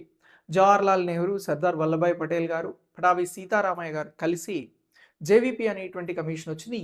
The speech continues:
ఈ కమిషన్ కూడా భాషా ప్రయుక్త రాష్ట్రాలకి వ్యతిరేకము, ఇలా రాష్ట్రాలను ఏర్పాటు చేయడం కుదరదు అని చెప్పింది. ఆ తర్వాత ఆంధ్రప్రదేశ్లో యాభై ఆరు రోజుల పాటు ఇప్పుడున్నటువంటి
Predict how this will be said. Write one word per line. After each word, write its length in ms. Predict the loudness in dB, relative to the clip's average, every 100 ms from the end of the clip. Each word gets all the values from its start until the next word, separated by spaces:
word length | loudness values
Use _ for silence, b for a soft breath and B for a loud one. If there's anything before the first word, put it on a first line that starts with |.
| 0
ఈ 120 | 2
కమిషన్ 460 | 2 2 0 -2 0
కూడా 240 | 4 6 4
భాషా 380 | 4 0 2 -2
ప్రయుక్త 440 | -2 -4 -6 -6 -2
రాష్ట్రాలకి 960 | -2 -4 -10 _ _ 0 0 -2 -6 -8 -10 b b b b -4
వ్యతిరేకము, 800 | 4 4 6 4 4 -2 -4 -4 -6 -6
ఇలా 220 | 2 6 6 4 b b 2
రాష్ట్రాలను 520 | 2 4 0 0 -2
ఏర్పాటు 320 | -4 -2 -4
చేయడం 260 | -2 -4 -4
కుదరదు 420 | -6 -2 0 0
అని 160 | -4 -8
చెప్పింది. 360 | -16 -14 -14 -16 _ _ b b b
ఆ 60 | 4
తర్వాత 280 | 8 8 8
ఆంధ్రప్రదేశ్లో 760 | 4 2 0 -2 -2 -2 0 2 2 0 0
యాభై 320 | 6 8 10 10
ఆరు 160 | 8
రోజుల 340 | 6 2 2 -2
పాటు 340 | 0 0 0 -2 -6 _ _ _ _ _ _ _ _
ఇప్పుడున్నటువంటి 680 | 2 6 6 6 4 4 6